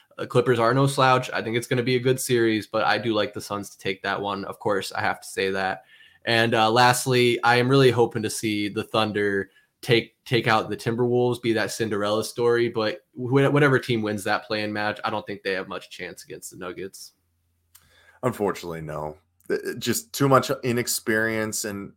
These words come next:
Speaker 2: the Denver Nuggets, even though they were sitting a lot of guys down the stretch,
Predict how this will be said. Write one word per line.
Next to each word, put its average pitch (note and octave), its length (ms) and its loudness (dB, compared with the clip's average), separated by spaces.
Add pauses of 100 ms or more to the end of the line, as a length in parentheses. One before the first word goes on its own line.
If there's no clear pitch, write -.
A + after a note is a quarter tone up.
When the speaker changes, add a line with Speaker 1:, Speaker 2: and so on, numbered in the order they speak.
(140)
Speaker 2:
the F#2+ 120 -6
Denver G#2+ 340 0
Nuggets, G#2 400 -2
even G#2 180 -4
though G2 120 -2
they F#2+ 100 0
were F2+ 80 -2
sitting B2 380 0
a A2+ 60 0
lot A2 180 2
of G#2+ 80 -6
guys G#2+ 340 0
down G#2 240 -4
the G#2 80 -8
stretch, G2+ 560 -4